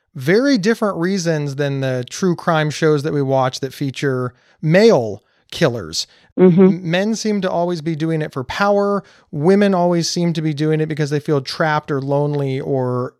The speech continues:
Speaker 1: spiteful and revenge. Is that true, or is this just a gimmick that my wife and I have fallen for on our couch?
Speaker 2: Well,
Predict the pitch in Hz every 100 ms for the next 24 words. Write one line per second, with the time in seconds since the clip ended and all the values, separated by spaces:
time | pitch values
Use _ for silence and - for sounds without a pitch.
0 | _ - - - 170 160 - 165 147 147
1 | 147 135 135 127 135 131 117 113 151 131
2 | 156 170 208 226 - 220 226 254 196 156
3 | 139 165 - - 175 - 143 160 151 147
4 | - 151 139 135 135 143 127 123 - 127
5 | 120 117 - 123 117 113 107 - - -
6 | - _ _ _ _ _ 226 190 202